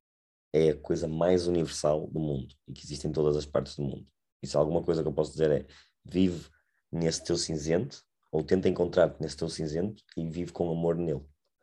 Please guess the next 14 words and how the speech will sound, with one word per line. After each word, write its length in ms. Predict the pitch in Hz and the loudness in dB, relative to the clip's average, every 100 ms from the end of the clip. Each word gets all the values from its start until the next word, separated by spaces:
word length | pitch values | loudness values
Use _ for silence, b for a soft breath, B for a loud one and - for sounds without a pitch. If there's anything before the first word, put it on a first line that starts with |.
| _ _ _ _ _ | _ _ _ _ _
E 40 | 69 | -12
por 160 | - | -2
muito 240 | 87 95 - | 2 2 0
que, 200 | - 82 | -12 -12
que 100 | - | -6
se-, 140 | 87 | -2
que 100 | 85 | 0
tenhas 320 | 87 87 85 76 | 4 4 4 2
dúvidas 560 | 87 82 80 73 - - | 0 2 0 0 -8 -10
no 120 | 73 | -6
certo 320 | - 82 - | 2 2 2
e 20 | |
no 120 | 82 | 0
errado, 380 | 80 76 78 - | 0 0 0 -2